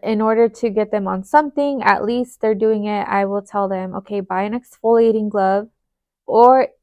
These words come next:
there are times lately where I'm just like, "Okay, just take an exfoliating glove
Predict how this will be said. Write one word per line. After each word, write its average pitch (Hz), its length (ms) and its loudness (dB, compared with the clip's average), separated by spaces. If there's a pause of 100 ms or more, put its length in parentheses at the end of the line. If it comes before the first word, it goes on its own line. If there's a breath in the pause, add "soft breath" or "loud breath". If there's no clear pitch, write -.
(120)
there 220 200 0
are 233 140 2
times 226 500 -4
lately 214 380 -2
where 208 180 -2
I'm 196 100 -4
just 196 160 -12
like, 196 140 -6
"Okay, 208 220 -8
just 208 280 -12
take 226 240 -6
an 247 100 -6
exfoliating 214 680 -4
glove 190 380 -4